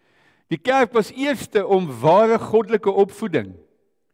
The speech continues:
wat in die huis begin en deur vaders en moeders wat hulle kinders reggroot maak. Dit het in die kerk begin. Sondagskool was die begin van alle skool. Nie waar nie? En leierskap.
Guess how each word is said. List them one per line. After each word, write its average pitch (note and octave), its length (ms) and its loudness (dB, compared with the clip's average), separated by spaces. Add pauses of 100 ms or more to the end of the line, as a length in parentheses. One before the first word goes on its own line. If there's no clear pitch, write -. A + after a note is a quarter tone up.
(280)
wat D#3 160 -2
in F3+ 80 0
die E3+ 120 -2
huis D3+ 320 0
begin F#3 420 -4
en D#3+ 60 -4
deur D3+ 140 0
vaders F#3 560 0
en C#3+ 140 -4
moeders E3 300 0
wat C#3 120 -12
hulle D3+ 160 0
kinders D#3 320 -4
reggroot C#3 500 -4
maak. A2+ 200 -4
Dit E3 120 -4
het G#3+ 140 0
in G#3+ 120 -6
die G#3+ 60 -12
kerk A3+ 280 0
begin. A#2+ 320 -10
Sondagskool A3+ 760 -2
was F3+ 140 -2
die D#3+ 80 -12
begin F#3+ 320 -6
van G3 160 -6
alle G#3+ 220 -2
skool. G2 420 -6 (1800)
Nie G3 140 -10
waar C#4+ 220 -2
nie? E4+ 120 -12 (920)
En G#3+ 200 -2
leierskap. A3 680 2